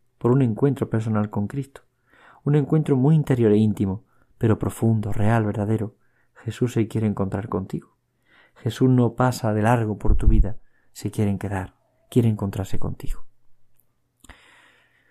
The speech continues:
Bien, pues en esta segunda semana de ejercicios, en esto consiste la experiencia que San Ignacio nos propone, en ir entrando en esa experiencia del Señor, en ese encuentro de intimidad con Él. Vamos a dejarnos conquistar el corazón, vamos a dejarnos cautivar de amor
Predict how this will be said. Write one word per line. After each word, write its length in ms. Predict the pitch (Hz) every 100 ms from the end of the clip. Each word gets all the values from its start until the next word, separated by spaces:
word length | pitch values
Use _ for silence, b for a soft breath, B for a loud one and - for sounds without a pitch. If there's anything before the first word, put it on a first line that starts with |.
| b -
Bien, 200 | 120 110
pues 200 | 113 139
en 80 |
esta 120 | 127 131
segunda 300 | 117 120 107
semana 240 | 110 107
de 80 | 104
ejercicios, 720 | 104 104 127 120 120 110 -
en 80 | 123
esto 220 | - 127
consiste 480 | - 107 - - 90
la 80 | 98
experiencia 420 | - 107 104 104
que 100 | 104
San 160 | 104
Ignacio 280 | 104 104 -
nos 100 | 107
propone, 460 | - - 110 - - - - - -
en 100 | 117
ir 100 | 131
entrando 520 | 110 104 110 110 101
en 80 | 101
esa 160 | 101
experiencia 420 | 98 101 101 - 92
del 140 | 92
Señor, 400 | - 101 98 - b -
en 60 | 123
ese 160 | 110
encuentro 420 | 110 98 113 113
de 60 | 110
intimidad 420 | 107 107 104 95
con 160 | - 95
Él. 200 | 95 113 _ _ _ _ _ B B B
Vamos 220 | 131 131
a 40 | 131
dejarnos 420 | 117 120 120 107
conquistar 560 | - 123 110 107 110 101
el 100 | 95
corazón, 560 | 95 92 - 92 - b b b b b _
vamos 200 | 123 113
a 40 |
dejarnos 400 | 117 - 120 113
cautivar 680 | - 117 110 - 110 107 104
de 80 | 104
amor 340 | 98 107 -